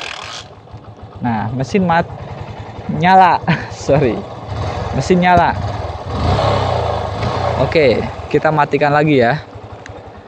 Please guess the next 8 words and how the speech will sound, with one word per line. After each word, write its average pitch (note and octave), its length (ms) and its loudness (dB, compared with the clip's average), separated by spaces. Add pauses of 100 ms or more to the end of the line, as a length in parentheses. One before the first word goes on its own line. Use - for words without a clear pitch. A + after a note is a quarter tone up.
(280)
Kita B2 240 -2
matikan B2 400 0
lagi, A#2+ 240 0
sekali C#3 320 4
lagi C3+ 320 2
ya. B2+ 80 -8 (240)
Nah, B2 240 0 (400)
jadi C#3+ 480 4